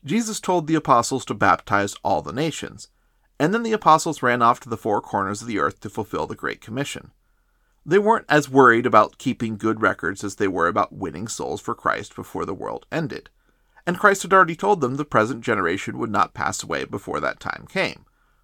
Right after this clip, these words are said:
So the clock, as they understood it, was ticking. There have now been tens of billions of Christians throughout history, most of them Gentiles, and those Gentile Christians had to come from somewhere.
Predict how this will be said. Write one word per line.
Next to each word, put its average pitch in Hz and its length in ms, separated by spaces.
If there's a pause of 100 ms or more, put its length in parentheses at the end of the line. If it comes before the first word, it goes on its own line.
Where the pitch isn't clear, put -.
So - 160
the 110 120
clock, 190 420 (340)
as 104 140
they 98 160
understood 127 400
it, - 160 (400)
was 180 160
ticking. - 380 (920)
There 247 140
have 196 100
now 175 180
been 143 380
tens 156 280
of 104 120
billions 165 400
of - 80
Christians - 420
throughout - 260
history, 82 460 (420)
most 143 360
of 107 140
them 95 180
Gentiles, 90 680 (500)
and 135 160
those 185 200
Gentile 143 420
Christians 127 440
had 98 180
to 95 60
come 90 200
from 101 140
somewhere. 165 480